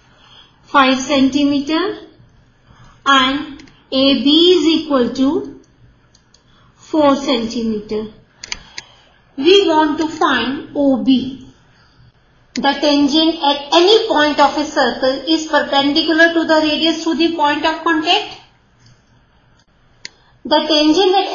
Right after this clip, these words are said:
any point of a circle is perpendicular to the radius through the point of contact.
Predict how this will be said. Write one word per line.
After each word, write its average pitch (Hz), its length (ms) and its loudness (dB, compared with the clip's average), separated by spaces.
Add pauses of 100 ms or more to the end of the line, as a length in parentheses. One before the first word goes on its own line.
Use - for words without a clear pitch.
any 359 260 2
point 320 260 2
of 311 180 2
a 330 80 -2
circle 269 600 -4
is 339 160 -2
perpendicular 320 840 0
to 330 80 -2
the 330 160 2
radius 311 400 -2
through 320 120 -6
the 330 200 -2
point 277 320 -2
of 349 160 -2
contact. 330 540 0